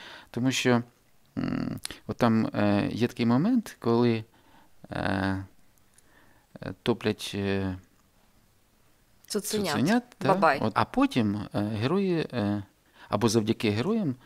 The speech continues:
Speaker 1: е, топиться сам цей бабай.
Speaker 2: Мгм.
Speaker 1: Да? От те-, такий не-, негативний образ. І, і, і коли, е,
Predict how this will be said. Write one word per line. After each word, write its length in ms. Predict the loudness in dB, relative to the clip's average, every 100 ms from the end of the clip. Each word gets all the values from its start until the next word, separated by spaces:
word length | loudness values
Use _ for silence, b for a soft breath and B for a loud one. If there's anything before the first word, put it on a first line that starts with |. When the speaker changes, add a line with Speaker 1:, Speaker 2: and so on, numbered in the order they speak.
| b b -4
Speaker 1:
е, 260 | 0 2 0 -4 -6 -8 -2
топиться 380 | -2 -2 -4 -2
сам 260 | 2 2
цей 180 | 2 0
бабай. 360 | 2 2 0 -4
Speaker 2:
Мгм. 100 | 0
Speaker 1:
Да? 260 | 2 2 -4
От 140 | -8 -8
те-, 360 | -8 -4 -4 -8 B B B
такий 260 | -2 0 0 0
не-, 220 | 2 2
негативний 560 | 2 2 2 0 0 0
образ. 540 | 0 -2 -2 -6 -10 -14 B B B -6
І, 80 |
і, 340 | -6 -2 2 2
і 180 | 0 -4
коли, 420 | -2 2 2 0
е, 280 | 0 0